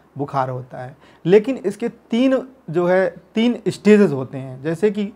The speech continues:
आ, कोल्ड स्टेज, हॉट स्टेज और स्वेटिंग स्टेज। तो शुरुआती दौर में जो लक्षण होता है, शुरू से आधे घंटे से लेकर एक घंटे तक जो है मरीज़ का शरीर, हाथ पैर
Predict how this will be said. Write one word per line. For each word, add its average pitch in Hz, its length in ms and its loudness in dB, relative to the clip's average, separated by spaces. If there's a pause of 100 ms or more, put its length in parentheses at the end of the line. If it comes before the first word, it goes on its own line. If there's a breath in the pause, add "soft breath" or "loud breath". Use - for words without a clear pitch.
(420 soft breath)
आ, 147 280 0
कोल्ड 214 580 4
स्टेज, 220 380 0 (520)
हॉट 185 320 6
स्टेज 208 380 0
और 185 220 -2
स्वेटिंग 135 460 -6
स्टेज। 123 280 -18 (480 soft breath)
तो 214 180 0 (180)
शुरुआती 220 500 4
दौर 220 240 4
में 214 160 -2
जो 185 100 2
लक्षण 156 360 0
होता 175 340 0
है, 170 120 0
शुरू 214 300 -2
से 220 140 -2
आधे 170 380 0
घंटे 208 300 0
से 208 240 -4 (260)
लेकर 160 320 -4
एक 190 300 0
घंटे 151 300 -4
तक 165 220 -4 (500 loud breath)
जो 160 120 -2
है 214 220 -2 (320 loud breath)
मरीज़ 226 380 0 (540)
का 175 140 4
शरीर, 214 460 2
हाथ 180 300 2
पैर 180 380 -2